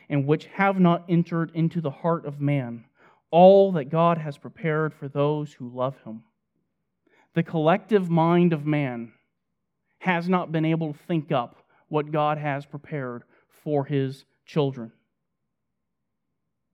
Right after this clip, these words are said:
And so Peter doesn't even try to explain the inheritance in a positive way. Instead, he tells you what it's not.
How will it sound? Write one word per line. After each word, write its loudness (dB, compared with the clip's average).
And -14
so -12
Peter 0
doesn't -2
even 2
try -4
to -12
explain -8
the -8
inheritance -14
in -2
a -4
positive -4
way. -14
Instead, 4
he -2
tells 2
you 2
what 2
it's -6
not. -4